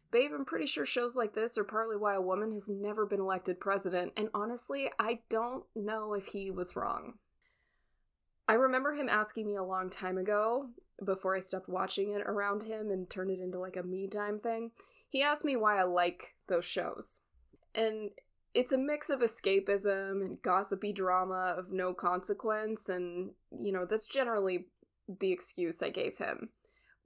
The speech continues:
But in thinking about it, it's also a social thing to keep up with, because other people have seen it, and it's,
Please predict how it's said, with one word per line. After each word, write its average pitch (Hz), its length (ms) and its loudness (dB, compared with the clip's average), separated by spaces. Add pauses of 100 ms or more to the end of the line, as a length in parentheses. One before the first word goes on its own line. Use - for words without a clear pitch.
But 233 240 4 (420)
in 269 180 4
thinking 294 380 0
about 208 300 4
it, 196 180 0
it's - 240 4
also 277 320 4
a - 80 4
social 214 540 6
thing 320 380 -4
to 220 100 2
keep - 280 -4
up 185 160 0
with, - 380 -4
because 220 460 4 (440)
other - 220 4
people 190 320 -2
have 185 140 0
seen 180 260 0
it, 214 260 -2
and 196 160 2
it's, 196 280 2